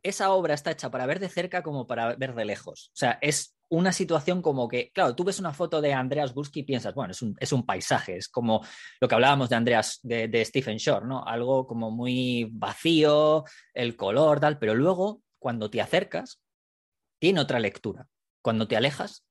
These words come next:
tiene otra distinta. Y eso es una de las cosas grandes que ha tenido, que ha tenido Andreas Gursky, que por eso ha sido una persona que ha, se ha, ha estado tan influenciado, por ejemplo, por Stephen Shore, ¿no? Porque sus fotografías, esa composición, ese color, ha hecho que una parte de eso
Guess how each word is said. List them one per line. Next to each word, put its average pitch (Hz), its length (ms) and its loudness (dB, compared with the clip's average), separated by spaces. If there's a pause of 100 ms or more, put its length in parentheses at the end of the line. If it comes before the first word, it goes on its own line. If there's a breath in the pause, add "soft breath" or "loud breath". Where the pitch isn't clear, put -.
tiene 123 220 2
otra 131 240 2
distinta. - 560 -8 (420 soft breath)
Y 135 120 4
eso 143 160 4
es 175 100 -2
una 170 120 0
de 156 40 0
las 143 140 0
cosas 151 200 -2
grandes 143 360 0
que 131 80 -2
ha 120 60 -2
tenido, 117 500 -2
que 120 100 -4
ha 110 80 -4
tenido 117 300 0
Andreas 110 340 -2
Gursky, 139 320 -4
que 120 100 -2
por 107 160 -2
eso 120 140 0
ha 135 60 -2
sido 127 180 0
una 120 180 0
persona 127 400 -4 (380 loud breath)
que 131 80 0
ha, 127 60 4
se - 120 2
ha, 135 120 6
ha 135 100 0
estado 139 220 2
tan 151 120 2
influenciado, 127 540 0
por 110 100 -4
ejemplo, 120 280 -6
por 107 120 -4
Stephen 110 340 -6
Shore, 117 300 0
¿no? 147 120 -4
Porque - 220 -10
sus - 180 -14
fotografías, 104 580 -2
esa 120 180 -4
composición, 113 800 -2
ese 110 220 -4
color, 123 380 2 (380 loud breath)
ha 127 100 -2
hecho 135 220 -2
que - 80 -8
una 127 220 2
parte 139 360 4
de 120 120 4
eso 151 320 -4